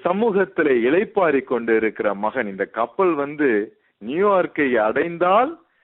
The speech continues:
நான் வந்து நியூயார்க்ல எனக்காக காத்து கொண்டிருக்கிற மகனை பார்ப்பேன். இந்த கப்பல்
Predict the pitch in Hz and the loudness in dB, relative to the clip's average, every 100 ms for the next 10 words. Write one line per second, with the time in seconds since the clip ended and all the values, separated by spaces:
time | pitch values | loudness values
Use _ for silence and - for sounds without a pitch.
0 | _ - 113 117 117 123 139 127 147 180 | _ -6 -2 -2 -2 -2 -2 -2 -2 0
1 | 156 127 123 120 107 101 107 110 120 101 | 0 0 0 0 0 -2 -2 -2 -4 -6
2 | 107 117 - 123 113 101 95 92 - 95 | -4 -4 -4 -6 -6 -4 -4 -6 -6 -8
3 | 90 92 107 104 90 95 95 - 95 80 | -6 -8 -8 -8 -6 -4 -4 -6 -10 -12
4 | _ _ _ _ _ _ - 175 185 170 | _ _ _ _ _ _ -8 -2 0 0
5 | 165 196 214 - 269 175 160 | 0 -4 -2 2 4 4 2